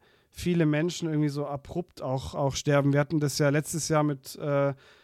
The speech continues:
mit einem unserer lang-, langwierigsten Zuhörern überhaupt, der, der plötzlich, der plötzlich gegangen ist. Jetzt, jetzt ist Brandy.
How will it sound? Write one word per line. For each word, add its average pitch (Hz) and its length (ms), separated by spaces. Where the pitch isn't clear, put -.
mit 139 120
einem 156 280
unserer 143 220
lang-, 165 580
langwierigsten 160 1120
Zuhörern 165 840
überhaupt, 165 640
der, 156 340
der 156 440
plötzlich, - 640
der 151 100
plötzlich 160 460
gegangen 160 440
ist. 160 300
Jetzt, - 460
jetzt 147 260
ist 156 160
Brandy. 160 480